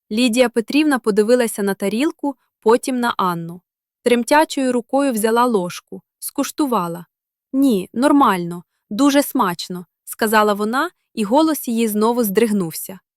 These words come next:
«Дякую». Максим дивився на них, і сльози знову навернулися йому на очі. Але тепер це були сльози полегшення. Вечерю доїли майже у повній тиші,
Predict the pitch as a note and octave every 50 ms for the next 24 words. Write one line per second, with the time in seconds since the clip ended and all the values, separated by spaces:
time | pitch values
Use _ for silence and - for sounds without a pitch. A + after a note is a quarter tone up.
0 | _ _ _ - - G3+ A#3+ G3+ F3+ - _ - F3+ F#3 F#3+ G3 _ _ _ _
1 | _ _ _ _ _ - A3 A3+ - - - - D4 D4 B3 A3+ B3 A#3+ D#4 F#4
2 | F#4+ - - C4 A3 G#3 G3 F#3+ F3+ E3+ E3+ - - _ _ _ _ - B3 A3+
3 | - - C4 C#4+ D#4 D#4+ C#4 A#3 A#3+ A3+ G3+ G#3 A#3+ C#4 D#4 D4 D4 C4 A#3 A3
4 | G3+ G#3 G3+ G#3 A3 B3 C4 B3+ A#3+ - - G#3+ G#3 G#3+ G#3 G#3 G#3+ A3 A3+ A#3
5 | - G3+ F#3 E3+ E3+ - - - F#3 - _ _ _ _ _ _ - - A#3 A#3+
6 | A#3+ - C4+ B3 - D#4+ F4 F4+ E4+ - - B3 G#3 G#3 A#3+ A#3 A#3+ A3+ - -
7 | A#3 C4 C#4 B3+ A#3 B3+ - - C4 B3 A#3+ G3+ F3 D#3 - - - F#3 F3 F3
8 | F3+ F#3 _ _ _ _ _ _ _ _ - G3+ A3+ A#3 - - D#4 F4 F4+ E4+
9 | C#4+ G#3 G#3 A3+ A3 A#3 C#4 C#4 C4 A#3+ A3 A3+ B3+ C#4 C#4 A#3+ A#3+ A3+ G#3 G3+
10 | _ - B3+ C4 B3+ B3+ C4 C4 _ - A#3 G3+ F#3 - - - - F#3+